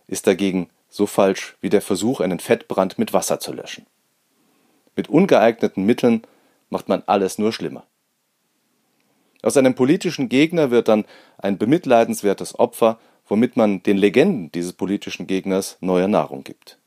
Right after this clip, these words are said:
Die Gewerkschaft der Polizei ruft zu einem Protest in Respekt und Verantwortung auf, wie ihr Vorsitzender Dietmar Schilf sagt. Das ist ein guter Rat.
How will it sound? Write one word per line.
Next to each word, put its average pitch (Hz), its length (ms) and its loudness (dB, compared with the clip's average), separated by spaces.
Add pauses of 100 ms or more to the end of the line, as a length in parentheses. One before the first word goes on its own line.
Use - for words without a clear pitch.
(1700)
Die 107 60 -4
Gewerkschaft 131 500 4
der 120 80 4
Polizei 113 500 2
ruft 131 260 -2
zu - 120 0
einem 107 260 2 (260)
Protest 135 460 2
in 123 140 -2
Respekt 120 500 -2
und 123 160 -4
Verantwortung 90 640 0
auf, - 340 0 (480)
wie 117 120 0
ihr 110 80 2
Vorsitzender 104 560 2
Dietmar 107 300 -2
Schilf - 300 -4
sagt. - 380 -16 (440)
Das 110 280 4
ist 117 160 0
ein 131 120 2
guter 147 280 -2
Rat. - 340 -16